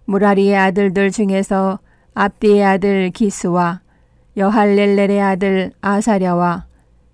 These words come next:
게르손 족속 중에서 심마의 아들 요아와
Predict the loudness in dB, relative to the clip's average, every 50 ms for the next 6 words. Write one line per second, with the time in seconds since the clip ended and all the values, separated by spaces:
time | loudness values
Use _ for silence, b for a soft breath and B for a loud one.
0 | _ _ -2 -2 0 0 0 0 0 0 0 -2 -2 -4 -6 -4 -4 -4 -4 -4
1 | -4 -4 -2 -2 -2 -2 -2 -2 -2 -2 -2 -4 -6 b b b b b b b
2 | b -8 -4 -2 0 2 2 2 2 2 2 2 2 0 0 0 0 0 0 -2
3 | -4 -8 -10 _ 0 0 2 2 2 2 0 2 2 0 0 -2 -4